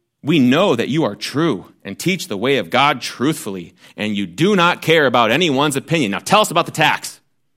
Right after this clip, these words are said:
And if you don't, everything we just said isn't true, and you're a coward." See, he's in, he's between a rock and a hard place. He's got to answer this question. And so what does Jesus do? Yet again,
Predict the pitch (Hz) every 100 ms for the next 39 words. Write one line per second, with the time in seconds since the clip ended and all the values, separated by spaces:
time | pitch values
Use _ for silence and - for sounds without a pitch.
0 | _ 131 139 120 101 165 196 135 147 165
1 | 165 147 139 131 - 170 131 147 120 110
2 | - 190 143 123 - - _ 107 107 85
3 | 107 92 58 - _ _ _ _ _ -
4 | 143 202 208 156 190 - - 262 - 165
5 | 113 127 117 95 196 - 90 - 170 107
6 | 143 165 - 151 131 139 135 107 - 202
7 | - - 185 - _ _ _ _ _ _
8 | _ _ _ _ 110 123 120 120 107 104
9 | 113 120 190 - _ _ _ _ _ _
10 | _ - 101 110 104 196 123 175